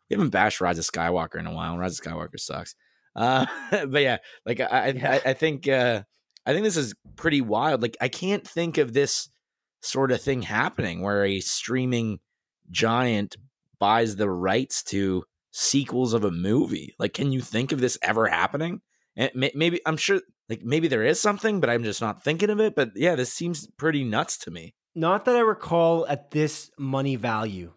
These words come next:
Speaker 2: This is a lot of money. Four hundred and fifty million dollars is, I think, not the record, but it's close to buying rights.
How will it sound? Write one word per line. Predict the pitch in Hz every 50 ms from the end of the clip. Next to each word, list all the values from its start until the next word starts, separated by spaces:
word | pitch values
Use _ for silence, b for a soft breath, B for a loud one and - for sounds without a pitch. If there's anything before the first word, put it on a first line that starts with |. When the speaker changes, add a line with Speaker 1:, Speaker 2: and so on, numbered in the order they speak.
| _
Speaker 2:
This | - 147 147
is | 185 202
a | 185 185
lot | 165 156 147 143 135 135 139 135
of | 135 120 113
money. | 127 123 120 120 110 101 92
Four | - - - 151 160 170
hundred | 190 190 214 202
and | 196 156
fifty | - - - 160 151 156 - 165
million | 147 139 127 127 123 127 127 123
dollars | 120 127 113 110 107 113 123 123 120 117
is, | 120 101 110
I | - 127
think, | - - 160 151 - - - _ _ _ _
not | - 147 156 170 - - -
the | 160
record, | 139 117 120 120 120 123 - 151 160 160 156 139
but | 131 127
it's | 123 131 127 - -
close | - - _ - - 135 127 113 101 - -
to | - 135
buying | 123 139 151 165 165 139
rights. | 123 110 104 123 123 120 110 85 - - - - - -